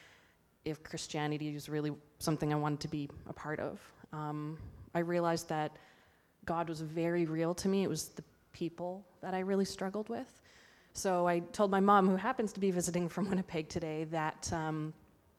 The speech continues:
help me find a church that, rather than f-, being focused, 'cause some churches have different focuses. Either it's about witnessing, it's about conversion, or it's about teaching, or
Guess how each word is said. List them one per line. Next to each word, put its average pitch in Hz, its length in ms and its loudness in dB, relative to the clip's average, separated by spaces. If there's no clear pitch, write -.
help 190 160 -2
me 196 140 0
find 170 240 -4
a 160 40 -6
church - 600 -10
that, 170 160 -4
rather 190 260 2
than 180 440 0
f-, - 100 -14
being 180 160 -4
focused, 175 400 -2
'cause 202 160 0
some 202 160 -2
churches 180 300 -8
have 175 100 -2
different 165 260 -4
focuses. 151 440 -4
Either 156 400 -6
it's 160 100 -12
about 165 240 -2
witnessing, 160 420 -6
it's 151 120 -14
about - 280 -10
conversion, 160 640 -2
or 151 100 -2
it's 147 140 -6
about - 240 -6
teaching, 151 540 -8
or 147 200 -10